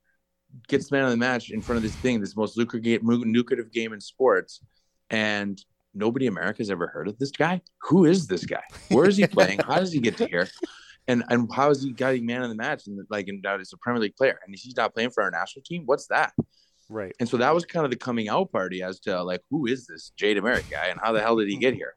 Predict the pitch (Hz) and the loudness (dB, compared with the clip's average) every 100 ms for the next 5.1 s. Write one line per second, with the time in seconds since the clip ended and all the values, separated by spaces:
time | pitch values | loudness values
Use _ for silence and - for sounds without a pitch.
0 | _ _ _ - 139 113 113 127 113 107 | _ _ _ -6 -2 2 4 4 2 0
1 | 107 113 107 117 131 92 78 - - - | 2 2 4 2 2 -2 -10 -20 -20 -20
2 | - _ - 120 135 127 131 131 175 139 | -20 _ -8 0 0 2 2 2 2 2
3 | 113 113 110 - 165 156 104 120 95 95 | 0 -2 -4 0 -2 0 -4 -4 -6 -4
4 | 104 95 87 98 90 - 85 95 117 - | -4 -4 -4 -4 -6 -10 -6 -2 -2 -2
5 | 104 | -6